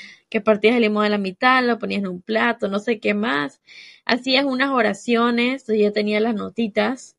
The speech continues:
en esos papelitos chiquitos para hacer notas, lo tenía todo guardado en una cartera para que nadie lo encuentre. Y ahí tenía todas mis oraciones que le, yo le rezaba como a ciertos dioses.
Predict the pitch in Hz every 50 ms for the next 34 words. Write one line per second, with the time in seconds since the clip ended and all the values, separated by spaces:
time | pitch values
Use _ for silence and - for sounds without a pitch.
0 | _ _ _ _ _ _ _ _ _ _ - - 208 202 208 208 262 277 269 247
1 | - - 240 214 208 214 208 208 214 262 262 240 214 214 214 247 240 - 214 196
2 | 202 208 - 220 220 247 285 277 247 202 208 196 185 185 190 185 185 190 190 196
3 | 196 - 208 202 202 196 196 190 190 190 196 196 202 202 202 185 160 - - 214
4 | 226 233 220 - 196 180 - - 180 - - 180 180 - - - 202 208 208 208
5 | 208 214 208 202 202 190 190 - 208 208 208 208 240 247 269 285 - _ _ _
6 | - - - - - - - - - _ _ _ _ - - 220 190 185 190 208
7 | 202 214 202 202 196 196 - 202 196 196 202 233 240 226 202 196 190 - - 202
8 | 208 262 254 - 240 220 208 196 185 185 185 185 185 190 202 208 202 196 196 -
9 | 185 185 185 190 - 208 202 180 180 - - 190 180 - 196 208 196 202 208 233
10 | 254 262 247 - - - - - -